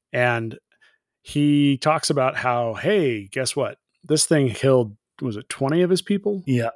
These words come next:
Speaker 2: twenty of his people.
Speaker 1: "Including his wife." But here's the thing that I find real bothersome about this. He says,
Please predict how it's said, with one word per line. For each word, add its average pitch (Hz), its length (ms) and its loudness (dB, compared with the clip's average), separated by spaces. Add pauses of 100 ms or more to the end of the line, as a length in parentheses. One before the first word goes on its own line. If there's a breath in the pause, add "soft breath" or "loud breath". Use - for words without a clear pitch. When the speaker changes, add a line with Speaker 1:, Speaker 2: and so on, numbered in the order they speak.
(180)
Speaker 2:
twenty 135 180 2
of 117 60 2
his 110 120 -4
people. - 320 -14 (480 loud breath)
Speaker 1:
"Including 196 680 2
his 143 180 0
wife." - 360 -14 (460)
But 156 280 2 (520)
here's 175 300 -4
the 165 80 -2
thing 143 260 0
that 127 80 0
I 113 80 -4
find 107 380 -6
real 117 180 0
bothersome 95 540 -8
about 82 320 -16
this. - 240 -10
He 104 100 -12
says, 95 440 -4